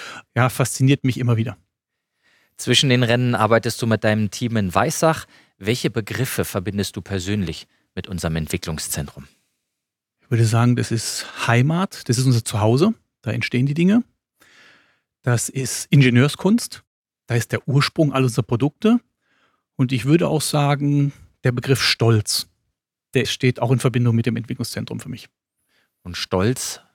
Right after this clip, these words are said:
Speaker 2: weil man viel geschaffen hat dort in Weissach, Heimat, weil man dort zu Hause ist, wie du es sagst, und gleichzeitig ist die Motorsportabteilung ja eine, die unheimlich viel in der Welt unterwegs ist. Wie passt das zusammen?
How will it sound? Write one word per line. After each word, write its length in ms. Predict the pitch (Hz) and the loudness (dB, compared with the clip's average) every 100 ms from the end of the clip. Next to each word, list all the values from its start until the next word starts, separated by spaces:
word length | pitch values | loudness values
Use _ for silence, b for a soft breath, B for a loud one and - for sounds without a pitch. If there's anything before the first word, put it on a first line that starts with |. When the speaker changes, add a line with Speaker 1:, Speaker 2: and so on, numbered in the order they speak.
| _ - | _ -6
Speaker 2:
weil 100 | 92 | -4
man 120 | 92 | -2
viel 320 | - 117 110 | -4 -4 -2
geschaffen 500 | 101 - 110 - 131 | -2 -2 -4 -4 -6
hat 280 | 147 _ - | -8 _ -6
dort 260 | 117 131 120 | -4 -4 -6
in 160 | 117 | -2
Weissach, 480 | 107 123 - 135 - | 0 0 -2 -4 0
Heimat, 460 | 95 120 123 131 - B B 107 | 0 2 2 0 -4 B B -4
weil 80 | |
man 120 | 110 104 | 0 0
dort 160 | 104 | -2
zu 200 | - 104 | -4 -2
Hause 300 | 90 120 139 | 0 0 0
ist, 200 | 147 - | -2 -2
wie 100 | 135 | -8
du 120 | 135 | -8
es 120 | 135 - | -8 -4
sagst, 360 | 127 147 - | -2 -2 -4
und 100 | 117 | -6
gleichzeitig 560 | 95 107 - 135 127 123 | -4 -6 -4 -2 -2 -2
ist 160 | 120 | -4
die 80 | 120 | -4
Motorsportabteilung 1040 | 104 110 123 - 113 117 113 - 117 120 110 | -2 0 -2 -2 -6 -4 -4 -2 -2 -2 0
ja 160 | 107 | 0
eine, 280 | 85 117 120 b b - | 2 0 -2 b b -20
die 100 | - | -8
unheimlich 560 | 160 156 135 143 131 - | -4 -2 -2 0 -2 -4
viel 260 | - 143 | -4 -4
in 140 | 131 123 | -2 0
der 160 | 117 | 2
Welt 200 | 120 131 | 2 0
unterwegs 520 | - 98 78 76 - 69 | -4 -8 -6 -8 -10 -12
ist. 240 | - - | -14 -8
Wie 160 | 131 - | -10 -8
passt 320 | 123 - 104 | -12 -10 -8
das 180 | - - | -10 -8
zusammen? 380 | 98 82 71 | -10 -10 -12